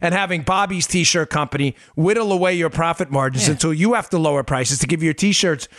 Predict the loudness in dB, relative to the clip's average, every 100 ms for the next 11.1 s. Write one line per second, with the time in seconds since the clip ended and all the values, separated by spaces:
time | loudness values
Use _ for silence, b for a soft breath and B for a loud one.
0 | B -2 2 2 0 -2 0 0 0 0
1 | 0 2 0 -2 -2 0 0 -2 -2 -2
2 | -2 -6 -10 -14 _ _ _ _ -2 0
3 | 2 2 2 2 2 2 0 0 0 0
4 | 2 2 2 2 2 2 2 2 0 -2
5 | -2 -4 -2 -2 0 0 2 2 0 -2
6 | -2 0 0 -2 -2 -2 -2 -2 -2 0
7 | 0 0 0 0 -2 0 -2 0 0 0
8 | -2 0 0 0 0 2 2 0 -2 -2
9 | 0 -2 -2 B B 0 0 2 2 2
10 | 0 2 2 0 0 0 0 2 0 0
11 | -4